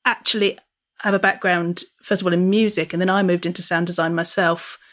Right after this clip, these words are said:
um, in the last decade or so and work on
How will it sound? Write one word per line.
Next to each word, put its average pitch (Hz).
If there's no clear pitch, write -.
um, 175
in 175
the 160
last -
decade 160
or 156
so 147
and 147
work 156
on -